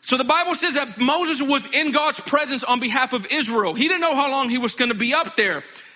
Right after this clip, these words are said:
And what did they begin to say? They began to murmur and they began to get uncomfortable in the time that they were having to wait. God never called us to be weary in our waiting.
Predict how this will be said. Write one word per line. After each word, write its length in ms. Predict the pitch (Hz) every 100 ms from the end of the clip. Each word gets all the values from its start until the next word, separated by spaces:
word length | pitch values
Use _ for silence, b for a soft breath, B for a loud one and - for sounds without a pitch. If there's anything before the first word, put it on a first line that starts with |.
| B
And 180 | 254 254
what 140 | 330
did 120 | 359
they 60 | 339
begin 400 | 320 294 269 311
to 80 | 285
say? 400 | - 311 320 247
They 120 | 254
began 320 | 277 277 294
to 60 | 247
murmur 400 | 240 269 311 262
and 80 | 247
they 100 | 247
began 320 | 247 269 277
to 60 |
get 200 | 240 277 -
uncomfortable 1080 | 240 214 - 311 349 285 233 220 202 208 262 - _ b b b b b
in 160 | 269 269
the 120 | 240
time 400 | - 294 311 294
that 120 | 269
they 140 | 254
were 180 | 262 254
having 300 | 226 240 240
to 240 | - 277 247
wait. 500 | 269 202 - - - _ _ _ _ _ _ _ _ _ _ _ _ _ _ B B B
God 300 | 196 330 381 392
never 260 | 392 370
called 340 | 311 302 370 381
us 280 | 349 - -
to 80 |
be 260 | 285 285 320
weary 560 | 254 226 339 359 294 254
in 200 | 247 254
our 160 | 247
waiting. 460 | 240 269 285 196